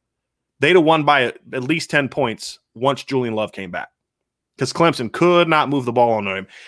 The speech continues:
And remember, their first score of that game was a field goal off of a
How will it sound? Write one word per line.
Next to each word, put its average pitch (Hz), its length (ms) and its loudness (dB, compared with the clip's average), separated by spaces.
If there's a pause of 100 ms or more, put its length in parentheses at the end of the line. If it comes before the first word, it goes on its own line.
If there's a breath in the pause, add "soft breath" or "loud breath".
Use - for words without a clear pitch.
(120 loud breath)
And 170 120 0
remember, 180 380 4
their 180 140 4
first 208 320 0
score 190 240 6
of 160 40 2
that 135 180 0
game 160 380 -2 (360 soft breath)
was 143 280 2
a 131 80 2
field 220 380 -2
goal 135 340 2
off 151 240 2
of 131 100 -2
a 107 140 -4